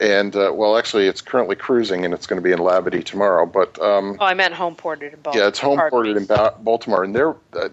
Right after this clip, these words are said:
Speaker 1: that was one of the first, uh, there was a gentleman who did a blog on that, and that was one of the first real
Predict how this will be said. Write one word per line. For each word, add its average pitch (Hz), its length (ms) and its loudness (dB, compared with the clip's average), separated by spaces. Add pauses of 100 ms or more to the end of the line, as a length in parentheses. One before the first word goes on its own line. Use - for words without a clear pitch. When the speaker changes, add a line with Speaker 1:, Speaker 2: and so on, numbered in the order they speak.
Speaker 1:
that 135 180 2
was 147 160 0
one 110 180 0
of 101 60 -2
the 98 80 -4
first, - 560 -2
uh, 92 200 2
there 110 120 -2
was 104 100 -6
a 104 60 -14
gentleman 110 380 0
who 104 120 -8
did 101 320 0 (420)
a - 60 2
blog 113 460 2
on 87 180 2
that, 87 320 0
and 101 220 -4
that 117 100 0
was 123 160 -4
one 104 140 0
of 90 80 -2
the 87 60 -4
first - 500 -2
real 101 460 0